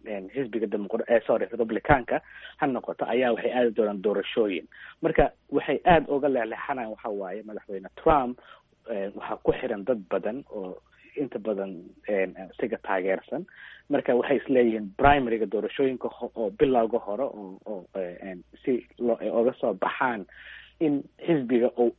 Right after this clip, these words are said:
helo aqalka hoose ama helo, ama aqalka sare uu helo, ama gobollada uu ku guuleysto. Marka xisbiga in guulooyin waaweyn uu soo hooyo, madaxweyne Trump dadkaas ku xiran in laga soo gooyo si tartiib looga soo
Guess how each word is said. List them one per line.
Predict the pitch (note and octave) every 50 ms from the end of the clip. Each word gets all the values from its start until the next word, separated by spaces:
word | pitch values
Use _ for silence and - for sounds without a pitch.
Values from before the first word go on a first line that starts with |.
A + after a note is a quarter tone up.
| _ _ _ _ _ _ _ _
helo | - - - B2+ A#2 A2+ A2 G#2 F#2+ F#2+ - - - _ _ _
aqalka | - C3+ - B2 A#2 - - G#2+
hoose | G2+ G#2 - -
ama | G#2+ G#2 G#2+ G2
helo, | G2+ G#2+ A2 A#2 - -
ama | G#2+ G#2+ G2+ A2 -
aqalka | - - G#2+ - -
sare | - - G#2 G#2+
uu | G#2+ A2 G#2
helo, | - - G#2 G#2 A#2+ A#2+
ama | - G#2+ G#2 G#2+ A2+ A2 F#2+ F#2 -
gobollada | A2+ G#2+ G#2+ A2+ A#2 B2 A#2 F#2+
uu | G2+
ku | - - B2 A2
guuleysto. | G#2 A2 G#2+ G2 G2 F#2+ - - - - - - - - - - - -
Marka | E3 F3 - E3
xisbiga | - - G3 F#3 D3+ - - D#3+ C#3+ D3 D3+ -
in | D#3+ E3 D#3+ D#3+ D3+ - - - B2+ A#2+
guulooyin | - C3+ D3 D3+ D#3+ E3 E3 E3+ D#3+
waaweyn | C#3+ B2+ C3 - G#3+ C3
uu | B2 A#2+ - -
soo | - D#3 D#3 D3+
hooyo, | - - G#2 F#2+ G2+ A#2 E3 F#3+ - _ - - - _ _ _ _ _ A#2+
madaxweyne | A#2 B2 A#2+ - - - B2 B2 A#2+ A#2 A#2+ -
Trump | - - F3+ E3+ D3+ C#3 C3
dadkaas | D#3 D3+ - C#3 A#2+ - -
ku | - D#3+
xiran | - - C3+ C3 B2+ -
in | - C#3 C3 B2 A#2
laga | A#2 A#2+ C3 B2+ - -
soo | - C#3 B2 A#2+
gooyo | G#2 G2 G2 A2 G#2 G#2 G2+ G2+ -
si | - B2
tartiib | - B2 - - - C3 A2
looga | A2+ G#2+ G2+ G2 G2+ G#2 -
soo | - A2 F#2+